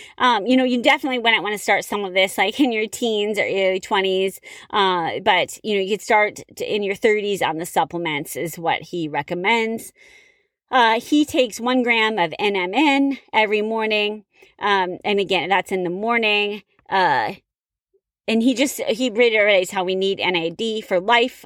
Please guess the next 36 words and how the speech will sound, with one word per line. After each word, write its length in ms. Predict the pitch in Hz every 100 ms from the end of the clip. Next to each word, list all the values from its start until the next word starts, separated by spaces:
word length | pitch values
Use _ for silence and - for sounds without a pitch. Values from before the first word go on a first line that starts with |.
| -
but 220 | 196 175
you 80 | 190
can't 320 | - 226 -
take 260 | 226 170 -
that. 440 | 160 202 - 196
So 300 | - 196 170
he 180 | 175 190
takes 340 | 196 170 - -
N 140 | 202
M 160 | 185 185
N 260 | 180 175
because 220 | 175 165 170
that's 220 | 147 -
the 100 | 170
precursor 680 | - 160 - 214 - 90
to 260 | - - -
N 140 | 175
A 140 | 151 143
D. 180 | 104 - _ _ - - - - -
Uh, 200 | 196 202
he 100 | 220
also 200 | 233 269
takes 300 | 226 180 -
the 100 | 190
one 240 | 190 196
gram 320 | 190 190 185
of 300 | 160 170 160 -
resveratrol, 1080 | 165 165 175 254 269 269 277 247 233 226 196 -
and 380 | 185 180 156 -
he 240 | - - 190
takes 260 | 208 175
that 180 | - 185
as 140 | 196 185
a 60 |
power, 460 | - - 208 208 202 _
powder. 400 | 254 233 240 254